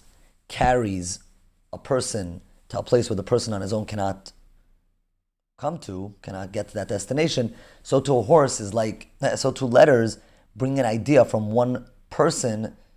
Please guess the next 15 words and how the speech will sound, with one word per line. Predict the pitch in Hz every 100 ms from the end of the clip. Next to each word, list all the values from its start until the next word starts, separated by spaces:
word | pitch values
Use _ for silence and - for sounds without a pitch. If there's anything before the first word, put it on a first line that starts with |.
| -
to | - 117
another, | 117 92 87
carries | - - 123 123 113
the | 104
idea. | 104 95 80 - _ _ _ _ _ _ _ _ _ _ _ _ _ _ _ _ _ _ _ _
Ki | 139 113 107 107 107
yadua | 104 98 139 113 110 110
she'eshav | - 104 - 139 110
ha'olam | 113 101 110
es | 101
mi'ayin | 107 107 110
liyesh | 131 131
b'chinas | 104 110 127 -
ha'ara | 113 139 127
de'ara. | 104 110 85 95 -